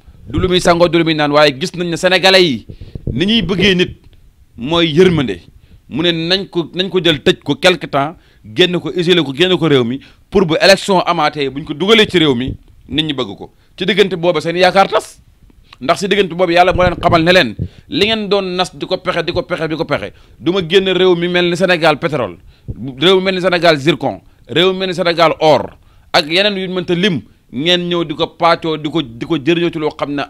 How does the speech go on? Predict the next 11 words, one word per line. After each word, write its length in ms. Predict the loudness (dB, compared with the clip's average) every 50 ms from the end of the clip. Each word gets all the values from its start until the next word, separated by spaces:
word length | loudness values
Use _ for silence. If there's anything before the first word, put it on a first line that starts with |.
| _
aajowul 520 | 2 4 4 4 2 0 -2 -2 -2 -4 0
dëgg. 380 | 0 0 0 0 -4 -8 -8 -10 -14 _ _ _
Kon 120 | -6 -6 -4
man 120 | -4 -2 0
Yàlla 180 | 0 0 -2
danaa 260 | -2 -4 -4 -4 -6 -6
génn 160 | -8 -8 -6 -6 -6 -6
njiit 220 | -4 -6 -6 -6 -8
lu 120 | -12 -10
méngoog 380 | -8 -8 -6 -6 -6 -6 -6 -6
lii, 280 | -6 -6 -6 -8 -10